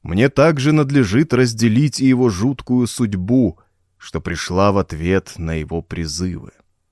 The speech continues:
Не без ужаса. Да, человек смертен. Я, неофит,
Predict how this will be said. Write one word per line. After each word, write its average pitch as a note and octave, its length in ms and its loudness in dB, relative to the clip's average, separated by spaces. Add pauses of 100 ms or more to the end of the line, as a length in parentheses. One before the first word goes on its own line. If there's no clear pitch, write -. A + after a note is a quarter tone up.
(840)
Не F#2+ 200 0
без G2 260 2
ужаса. G#2+ 720 -2 (580)
Да, G#2+ 340 -2
человек D#2+ 500 -6
смертен. F#2 760 -4 (640)
Я, A2 440 2
неофит, A2+ 680 0